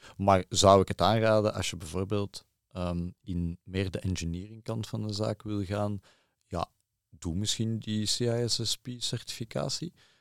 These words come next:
Ehm, ik ben dan wel al zeker dat de mensen die daaruit komen, dat die helder, eh, het verschil, ehm, tussen, ehm, de verschillende soorten van, van kip-, cryptografie, hè,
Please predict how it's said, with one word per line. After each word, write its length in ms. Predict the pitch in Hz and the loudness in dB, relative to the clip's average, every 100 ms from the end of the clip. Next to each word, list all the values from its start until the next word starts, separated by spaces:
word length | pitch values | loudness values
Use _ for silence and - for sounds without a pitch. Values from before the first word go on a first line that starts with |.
| _ - | _ -6
Ehm, 280 | 92 85 85 | -2 -2 -2
ik 160 | 101 76 | -6 -2
ben 140 | 85 | -2
dan 180 | 80 78 | 0 0
wel 140 | 92 | 2
al 120 | 131 110 | 2 2
zeker 340 | 117 135 127 | 0 -2 -4
dat 180 | 95 - | -4 -4
de 60 | |
mensen 400 | 85 113 - 131 | -4 0 0 -2
die 160 | 110 98 | -6 -8
daaruit 380 | 85 85 92 - | -6 -2 -2 -2
komen, 420 | - 147 151 156 - _ _ | -4 -4 -2 -6 -10 _ _
dat 280 | - 92 - | -4 -4 -2
die 140 | 90 - | -4 -2
helder, 500 | 95 120 127 127 - - | 0 2 0 -2 -6 -6
eh, 140 | 104 | -4
het 200 | 95 - | -4 -6
verschil, 600 | - - - 117 131 131 - _ _ | -6 -4 -4 -4 -4 -6 -10 _ _
ehm, 320 | - 95 92 90 - | -4 0 0 -2 -6
tussen, 540 | - 101 - 117 117 - _ _ _ _ | -4 0 2 2 0 -2 _ _ _ _
ehm, 480 | 95 87 87 85 87 | -4 -2 0 0 -2
de 160 | - 90 | -4 -6
verschillende 400 | - 107 104 92 | -4 -2 0 0
soorten 360 | 110 104 95 | -2 -4 -8
van, 280 | - 87 85 | -6 -4 -4
van 240 | - 87 82 | -6 -6 -6
kip-, 220 | - 107 _ | -10 -14 _
cryptografie, 720 | 98 95 90 87 87 - 135 | -4 -4 -6 -8 -6 -8 -8
hè, 100 | - | -10